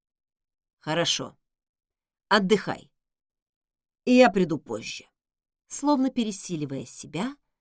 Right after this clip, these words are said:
отрывисто произнёс он. И тут же предупредил: «Но завтра пощады не жди». Хлопнула дверь, сообщая о том, что я осталась одна,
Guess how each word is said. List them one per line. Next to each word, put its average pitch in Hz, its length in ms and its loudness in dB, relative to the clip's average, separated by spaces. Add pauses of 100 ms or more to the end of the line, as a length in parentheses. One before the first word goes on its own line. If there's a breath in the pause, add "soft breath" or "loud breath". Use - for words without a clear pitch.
(260)
отрывисто 202 800 -4
произнёс 147 680 -8
он. 104 220 -20 (880)
И 220 140 2
тут 196 420 -6
же - 200 -10
предупредил: - 680 -12 (1080)
«Но 147 340 -4
завтра 143 680 0 (800)
пощады 151 640 -2
не 120 200 -12
жди». - 260 -20 (1700)
Хлопнула 220 680 -2
дверь, 220 360 -6 (460)
сообщая - 640 2
о 277 160 0
том, 294 300 2
что - 180 -4
я 254 200 2
осталась 247 480 0
одна, 226 440 -4